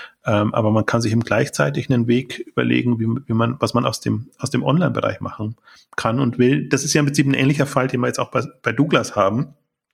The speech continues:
Da hat sich jetzt ja auch nochmal einen, einen, äh,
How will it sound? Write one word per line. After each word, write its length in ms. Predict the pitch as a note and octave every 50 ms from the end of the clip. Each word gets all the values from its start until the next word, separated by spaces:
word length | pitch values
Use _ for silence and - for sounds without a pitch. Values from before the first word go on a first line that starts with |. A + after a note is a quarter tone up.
| _ _ _ _ _ - - -
Da 140 | - -
hat 80 | - C3+
sich 80 | - D3
jetzt 140 | C#3 C#3
ja 80 | C#3+ G#2+
auch 100 | A#2+ B2+
nochmal 300 | D#3 E3 C#3 B2 A2 G#2+
einen, 340 | G#2+ G#2+ G#2+ G#2 G#2 G#2 - - - - - - - - - _ _ _
einen, 280 | - A2 A2+ G#2+ A#2+ F#3
äh, 220 | E3+ A#2+ A2 F#2+